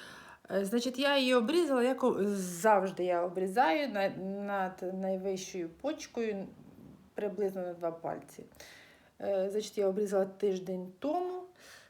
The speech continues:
Ось о листочок, за який жіночка, дякувати їй, дуже, мені дуже, м, знаєте, приємно, коли хтось, е, е, пише і насправді переживає. <laughs> Це дуже, дуже, знаєте, так дорого.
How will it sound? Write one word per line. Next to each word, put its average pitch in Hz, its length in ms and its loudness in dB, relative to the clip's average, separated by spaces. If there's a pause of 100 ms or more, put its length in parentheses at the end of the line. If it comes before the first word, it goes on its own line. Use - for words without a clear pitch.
(1900)
Ось 240 220 -2
о 240 40 0
листочок, 233 560 -4
за 196 120 -6
який 214 340 -4
жіночка, 202 420 -6
дякувати 190 520 -2
їй, 214 300 2
дуже, 202 340 -2 (140)
мені 240 200 6
дуже, 269 220 2
м, 208 500 -8
знаєте, 202 280 -2
приємно, 196 600 -2
коли 180 180 -4
хтось, 214 380 -8
е, 175 260 -6 (520)
е, 196 120 -8 (100)
пише 226 320 -2
і 190 480 -6 (360)
насправді 202 760 2
переживає. 196 960 2 (400)
<laughs> - 760 -12
Це 196 120 -6
дуже, 196 340 0
дуже, 185 280 -6
знаєте, 196 260 -2
так 165 240 -10 (280)
дорого. 185 520 -2